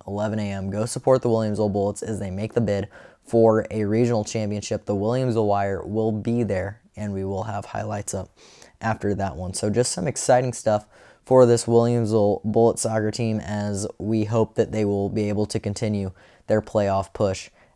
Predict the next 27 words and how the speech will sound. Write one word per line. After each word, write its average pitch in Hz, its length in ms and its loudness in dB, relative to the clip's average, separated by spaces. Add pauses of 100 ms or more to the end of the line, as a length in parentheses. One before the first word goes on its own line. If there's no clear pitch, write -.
(120)
after 101 600 -6
this 98 300 -4
one. 85 180 -8
Once 127 240 0
again, 98 220 -2
Williamsville 101 760 0
eighteen 135 480 -2
and 101 140 -4
five. 110 480 2
They're 104 120 2
on 98 140 -2
a 95 100 -6
twelve-game 117 640 4
winning 104 240 -2
streak. 101 400 -8
In 107 320 -4
those 107 220 0
twelve 101 300 -2
games, 101 300 -4
they 104 180 -6
have 104 200 -4
allowed 95 540 0 (100)
one 98 520 -4 (100)
goal. 95 260 -4
So 98 240 -6
impressive 117 460 0
stuff 98 320 -2